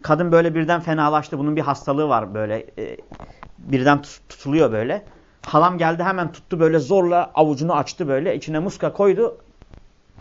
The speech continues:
Anında, anında böyle kadın böyle şey oldu yani. Rahatladı. Neden? Çünkü musallat olan kim? Cin. E sen de şirk işliyorsun, bırakıyorsun. Cinin de işine ge-, geliyor zaten. Seni neye düşürmek? Şirke. Hemen kadının peşini bırakıyor. Sen diyorsun tamam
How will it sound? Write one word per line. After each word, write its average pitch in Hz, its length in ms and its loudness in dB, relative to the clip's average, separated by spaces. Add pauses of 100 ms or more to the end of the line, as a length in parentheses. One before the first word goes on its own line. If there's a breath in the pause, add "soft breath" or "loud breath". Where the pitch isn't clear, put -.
(500)
Anında, 151 540 0
anında 117 460 -2
böyle 135 280 -2
kadın 165 840 -8
böyle 156 280 -6
şey 131 200 -4
oldu 95 140 -8
yani. 92 220 -12 (600 soft breath)
Rahatladı. 107 500 -2 (380)
Neden? 170 260 -4
Çünkü 185 420 -2
musallat 165 460 0
olan 185 220 -2
kim? 220 260 -8 (320)
Cin. 113 280 -4 (440)
E 135 40 -10
sen 180 180 -4
de - 60 -4
şirk 175 220 -6
işliyorsun, 156 380 -4
bırakıyorsun. 156 480 -2
Cinin 151 260 -4
de 156 80 -2
işine 160 220 -8
ge-, 147 200 -6
geliyor 139 260 -4
zaten. 110 260 -8
Seni 135 280 -8
neye 147 140 -4
düşürmek? 135 340 -10 (360 soft breath)
Şirke. 101 360 -8 (220 soft breath)
Hemen 151 240 -6
kadının 139 260 -6
peşini 139 300 -8
bırakıyor. 123 300 -10
Sen 127 200 -12
diyorsun 131 200 -8
tamam 107 180 -6